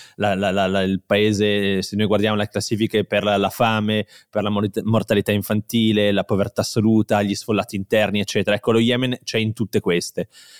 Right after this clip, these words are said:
Perché? Perché tutto ha avuto inizio nel duemilaquattordici e diventa rilevante abbastanza per il mondo nel duemilaquindici, quando,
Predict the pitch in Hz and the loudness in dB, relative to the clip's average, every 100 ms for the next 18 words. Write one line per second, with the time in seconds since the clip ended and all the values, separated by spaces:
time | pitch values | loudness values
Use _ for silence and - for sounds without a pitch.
0 | _ 120 107 127 104 120 - 113 139 127 | _ -2 0 2 2 0 -2 -2 2 2
1 | 117 120 127 - 113 107 110 113 135 - | 2 2 0 0 0 2 2 2 0 0
2 | 151 151 143 143 170 165 - _ _ - | 2 2 0 -2 0 -2 -4 _ _ -4
3 | 117 117 131 123 135 127 120 110 113 113 | 0 2 0 0 2 2 2 2 2 2
4 | 120 123 107 95 - 117 - 113 123 127 | 0 0 -2 -2 -2 -2 -2 0 2 2
5 | 139 131 110 110 104 - 98 95 95 110 | 2 2 2 2 0 0 0 0 0 0
6 | 107 101 123 120 117 104 98 92 | 0 0 0 2 2 2 2 0